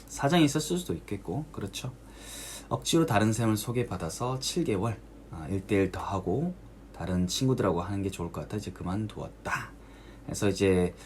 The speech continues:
그룹 수업이나 동네 학원 알아봤는데 실력이 이제 학년보다 낮아가지고 들어갈 수 있는 곳이 없었습니다. 뭐 대형 학원 생각을 못했다. 그래서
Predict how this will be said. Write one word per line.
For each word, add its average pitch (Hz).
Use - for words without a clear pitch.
그룹 113
수업이나 127
동네 90
학원 110
알아봤는데 98
실력이 120
이제 85
학년보다 113
낮아가지고 87
들어갈 92
수 -
있는 80
곳이 76
없었습니다. -
뭐 -
대형 113
학원 101
생각을 120
못했다. 117
그래서 107